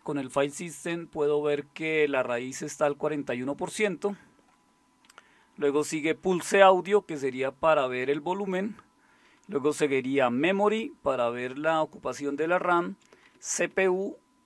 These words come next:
W lan, en caso de que tenga configurada la,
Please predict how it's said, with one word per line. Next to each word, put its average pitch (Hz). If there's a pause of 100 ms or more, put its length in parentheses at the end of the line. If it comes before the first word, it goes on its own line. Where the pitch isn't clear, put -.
(140)
W 139
lan, 185 (500)
en 143
caso 135
de 156
que 147
tenga 135
configurada 135
la, 120